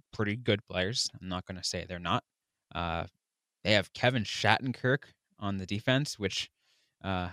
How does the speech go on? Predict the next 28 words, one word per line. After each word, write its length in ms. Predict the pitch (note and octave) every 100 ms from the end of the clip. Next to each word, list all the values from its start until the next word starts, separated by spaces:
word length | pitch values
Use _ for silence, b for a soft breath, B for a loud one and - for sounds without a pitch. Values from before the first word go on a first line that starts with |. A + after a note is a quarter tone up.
| -
I 140 | F#2 -
kind 260 | A2 F#2
of 100 | F2+ - -
almost 400 | A2+ G#2 G#2 B2+
totally 500 | - A2 G2 G#2 C3
forgot 340 | C#3 C#3+ C3+ C3
about. 340 | C#3 D#3 D#3+ - _ _
Uh, 360 | G2+ G2+ F#2+ F#2+
Cam 320 | - B2+ A#2
Fowler 560 | - A2+ B2 C3 C3+ B2+ _ _ _ _ -
is 180 | G#2 G2
a, 340 | G2+ G#2 G2
uh, 260 | F#2 F#2 F#2
second, 600 | - - A2 A#2 A2 - - _ _ _
uh, 520 | B2 A2 G#2 G2+ G2+ G#2 - _
pair 340 | B2 G#2+ A2
defenseman, 640 | G#2 A2 A2 G#2+ - A2 A2+ - _ _ _ _ _
um, 520 | F#2 F#2 F2+ F2+ F#2 - _ _ _ _ _ _ _ _ _ _ -
with 220 | - A#2 -
the, 260 | G#2+ G2+
uh, 260 | G2+ F#2 E2
alongside, 600 | G#2 G2+ G#2 G#2+ G2 F#2+
uh, 220 | F2+ F2
Yanni. 520 | F#2+ G#2 A2 A2+ A2+ - _ _ _ _ _ _ _ _ _ _ _ -
Uh, 340 | F2 E2 -
I'm 100 | -
gonna 140 | E2 E2
pron-, 260 | A2 F#2+